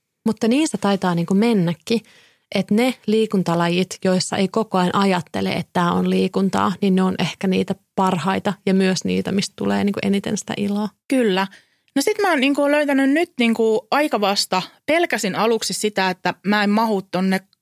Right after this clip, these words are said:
Speaker 2: ka-, kajakkiin. Ja löysin sit loppujen lopuksi itseni melontakurssilta joskus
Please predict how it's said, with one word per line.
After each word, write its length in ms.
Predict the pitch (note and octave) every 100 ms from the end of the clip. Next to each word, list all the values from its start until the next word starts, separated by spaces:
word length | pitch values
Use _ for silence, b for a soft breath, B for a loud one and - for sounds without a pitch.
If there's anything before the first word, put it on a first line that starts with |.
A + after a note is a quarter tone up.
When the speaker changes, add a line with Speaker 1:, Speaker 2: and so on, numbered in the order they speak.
| _ _ -
Speaker 2:
ka-, 340 | C4 B3 -
kajakkiin. 680 | A#3 B3+ D#3+ - - C3 G#2+ _ b b b b b
Ja 160 | G#3+ G#3 -
löysin 480 | B3 A#3+ A3+ G3+ -
sit 180 | G#3+ G#3+ - -
loppujen 380 | A#3+ C4+ A3 F#3+
lopuksi 360 | E3 G3 -
itseni 260 | G3+ - G3+
melontakurssilta 880 | G#3 A3 G3+ E3 - F3 - E3 C3+
joskus 260 | D#3 -